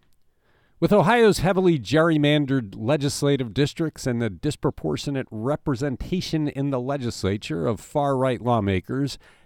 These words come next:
L G B T Q people feel under siege. So what did President Joe Biden do this week to protect L G B T Q people in Ohio and across the country?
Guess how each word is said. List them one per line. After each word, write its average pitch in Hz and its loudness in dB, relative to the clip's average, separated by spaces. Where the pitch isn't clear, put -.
L 208 2
G 190 -2
B 165 -4
T 151 -4
Q 131 0
people 110 0
feel 135 -4
under 139 -4
siege. 98 -6
So - 0
what 220 4
did 226 0
President 165 2
Joe 147 2
Biden 131 0
do 131 2
this 92 -4
week 107 -4
to 143 -6
protect - -4
L 98 0
G 90 -4
B 85 -8
T 101 -8
Q 98 -4
people 117 -6
in 147 0
Ohio 160 -2
and 131 -4
across 104 -2
the 104 -10
country? 107 -2